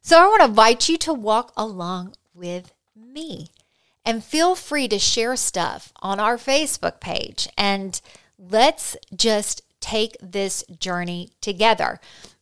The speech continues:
Inside of the Treasure Tribe, I'm gonna be posting a, uh, a, a discussion forum where we can kinda go back and forth with one another. And so really consider that place of accountability. And even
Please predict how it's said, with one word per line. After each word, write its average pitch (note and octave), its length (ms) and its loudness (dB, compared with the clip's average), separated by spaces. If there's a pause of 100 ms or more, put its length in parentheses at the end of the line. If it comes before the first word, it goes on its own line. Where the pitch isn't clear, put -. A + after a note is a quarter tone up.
(160)
Inside A3+ 500 2
of G3 80 -2
the E3 100 -4
Treasure G3 400 -2
Tribe, A#3 520 6
I'm F3+ 160 -4
gonna F3 160 -4
be E3+ 160 -6
posting F3+ 600 -4
a, E3+ 420 -4 (520)
uh, E3+ 400 -6
a, E3+ 280 -10
a E3+ 60 -8
discussion A#3+ 680 0
forum A3+ 380 2
where G3+ 100 -2
we F#3 120 -4
can F#3+ 180 -10
kinda F3 180 -8
go G3 240 2
back G3+ 240 2
and F#3+ 140 -8
forth C#4 320 4
with D4 160 -6
one C4+ 160 2
another. B3+ 480 4 (400)
And A#3 200 0
so C4 300 4
really C#4 640 2 (240)
consider C#4+ 540 0
that A#3+ 240 2
place F3+ 380 -6
of F3 200 -8
accountability. F3 800 -8
And G3 140 -6
even D4+ 340 -6